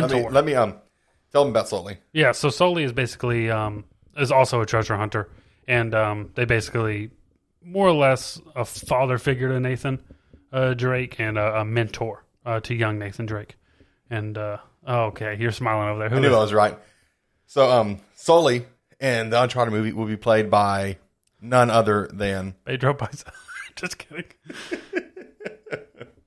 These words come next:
Speaker 1: Mark Wahlberg.
Speaker 2: What?
Speaker 1: Mark Wahlberg. <laughs>
Speaker 2: Mark Wahlberg seems too young for this role too.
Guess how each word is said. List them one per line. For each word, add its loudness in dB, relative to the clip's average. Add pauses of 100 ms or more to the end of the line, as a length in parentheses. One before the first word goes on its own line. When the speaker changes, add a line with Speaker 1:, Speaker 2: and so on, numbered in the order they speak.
(1080)
Speaker 1:
Mark 4
Wahlberg. 4 (2500)
Speaker 2:
What? 0 (680)
Speaker 1:
Mark 6
Wahlberg. 8 (300)
<laughs> -20
Speaker 2:
Mark 2
Wahlberg 6
seems 4
too 0
young 4
for 2
this 4
role 6
too. 2